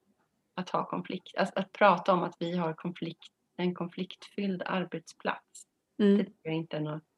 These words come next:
Speaker 1: positivt för någon, liksom.
Speaker 2: Nej.
Speaker 1: Ehm, och jag tror ju att det är, eh, lätt att man, att man inte adresserar det,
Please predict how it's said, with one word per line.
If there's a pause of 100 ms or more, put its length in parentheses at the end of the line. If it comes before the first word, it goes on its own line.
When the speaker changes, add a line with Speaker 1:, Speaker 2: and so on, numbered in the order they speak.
(340)
Speaker 1:
positivt
för
någon,
liksom. (680)
Speaker 2:
Nej. (500)
Speaker 1:
Ehm, (460)
och
jag
tror
ju
att (800)
det
är,
eh, (640)
lätt (1120)
att
man, (840)
att
man
inte
adresserar
det,